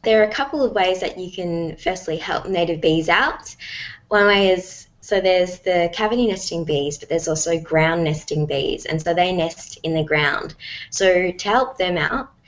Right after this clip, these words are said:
and these include the blue banded bees, they're ground nesters. Uh, big thing is no fake grass. Fake grass is pretty terrible for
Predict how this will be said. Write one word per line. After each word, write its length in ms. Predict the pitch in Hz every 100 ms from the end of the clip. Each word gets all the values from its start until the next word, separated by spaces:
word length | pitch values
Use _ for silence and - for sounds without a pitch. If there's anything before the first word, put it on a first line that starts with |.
| -
and 100 | -
these 200 | 196 214
include 440 | 208 202 180 170 165
the 80 | 170
blue 280 | 170 175
banded 400 | 175 156 156 160
bees, 420 | 156 - - - -
they're 240 | 160 156
ground 300 | 151 147 160
nesters. 580 | 160 - - - 320 - - - - _ -
Uh, 320 | 160 156 160 -
big 260 | 233 226
thing 200 | - 196
is 200 | 180 170
no 380 | 185 190 220 247
fake 380 | 247 - - -
grass. 540 | - - - 214 - - _ _ _ _
Fake 180 | 151 151
grass 360 | 151 147 156 143
is 300 | 147 - - _ _ _ _ -
pretty 240 | 190 175
terrible 520 | 165 170 175 180 214
for 640 | 226 - 170 160 151 165